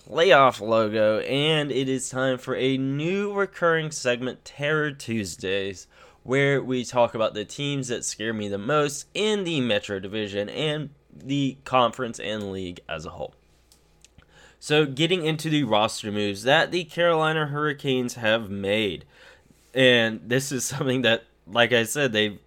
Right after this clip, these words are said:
all happened so fast, I haven't really got a chance to talk about all of them, because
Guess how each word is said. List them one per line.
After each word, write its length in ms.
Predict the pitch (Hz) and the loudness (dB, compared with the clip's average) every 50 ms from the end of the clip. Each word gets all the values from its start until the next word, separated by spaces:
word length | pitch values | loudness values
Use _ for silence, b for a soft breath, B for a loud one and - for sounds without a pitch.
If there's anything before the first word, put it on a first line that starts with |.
| _ _ _ _ - 127 - _ _ _ - | _ _ _ _ -20 -20 -20 _ _ _ 2
all 240 | 107 117 139 135 123 | 6 8 8 8 8
happened 400 | 123 123 123 120 - 113 110 107 | 8 6 6 4 2 -4 -6 -2
so 160 | - 117 110 | -2 -2 -2
fast, 280 | - - 151 156 139 - | -2 -2 -4 -4 -2 -2
I 100 | 107 107 | 0 0
haven't 280 | 123 127 127 123 120 | 0 -2 -2 -4 -4
really 220 | 117 117 120 120 110 | -4 -4 -4 -2 0
got 160 | 113 110 107 | 0 0 0
a 40 | 98 | -2
chance 280 | - - 123 117 - | -4 -6 -6 -6 -8
to 100 | - 98 | -10 -12
talk 400 | - - - - 117 143 - - | -12 -12 -6 -2 0 0 0 0
about 300 | - 117 101 98 95 - - | 0 0 2 2 0 0 0
all 220 | 95 104 98 98 | 0 0 0 0
of 80 | 90 80 | -2 -4
them, 180 | 87 85 87 - _ B B B B B B B B B - | -8 -8 -10 -12 _ B B B B B B B B B -4
because 600 | 104 120 123 117 - 127 120 117 117 113 110 - | 0 0 0 2 4 4 4 4 4 2 0 -4